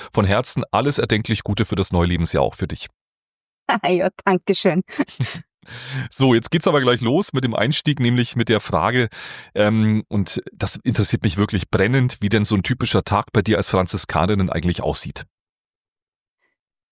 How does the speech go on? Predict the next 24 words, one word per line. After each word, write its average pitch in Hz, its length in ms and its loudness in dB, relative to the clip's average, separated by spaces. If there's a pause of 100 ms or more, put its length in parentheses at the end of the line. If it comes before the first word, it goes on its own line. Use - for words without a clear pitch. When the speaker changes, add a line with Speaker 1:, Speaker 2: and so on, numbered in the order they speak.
Speaker 2:
Ja, 220 400 2 (380)
der 262 100 2
beginnt, 311 720 2 (280)
wie 262 140 2
man 359 100 4
sich - 260 -2
vielleicht 226 420 0
denken 233 340 0
kann, 214 460 0 (340)
bei - 140 -2
uns 208 280 -2
schon 190 460 -2
mit - 240 -6
dem 185 140 0
Gebet. - 460 -8 (380)
Also 226 320 0
wir 254 180 0
haben 240 180 0
bei 220 120 -2
uns, 247 420 0 (120)
ich - 80 -20
bin 185 240 -6 (140)
im 233 100 0
Mutterhaus, 247 680 0